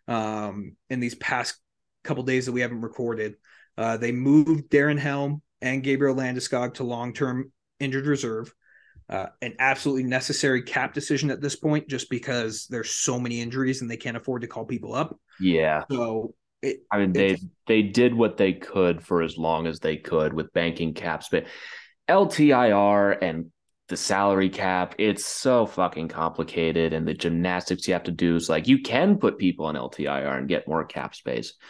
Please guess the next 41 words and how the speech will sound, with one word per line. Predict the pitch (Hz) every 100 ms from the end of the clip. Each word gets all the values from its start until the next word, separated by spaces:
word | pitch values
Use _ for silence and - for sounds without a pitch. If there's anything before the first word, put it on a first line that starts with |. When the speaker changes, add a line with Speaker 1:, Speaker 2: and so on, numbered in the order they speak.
| -
Speaker 2:
but | 104 98
you're | 104
not | 104 101 98
banking | 101 104 98 92 87
that | 78 -
cap | - 80 78
space | - - 58 55 - - - - _
for | 92
the | 76
Speaker 1:
Mm-hmm. |
Speaker 2:
rest | 78 - -
of |
the | -
season. | - 110 104 92 82 80 - -
And | 73 87
so | 87 - 80 76
for | - 95
a | 87
team | - 113 104 95
that | 90 87
is | 90 92 85
as | 82 78
close | - 110 107
to | 101 87 82
the | -
cap | - 87 80 - _ - _
like | 73 71
the | - 92
Avs, | 117 101 92 90 - _
they | 92
wanna | 85 80
bank | - 98 95 92
as | 82
much | 85 80 -
as |
they | -
can. | 64 - 135 107 95 98 _
But | -
when | 95 107
you | 107
have | 98 - 151 143 117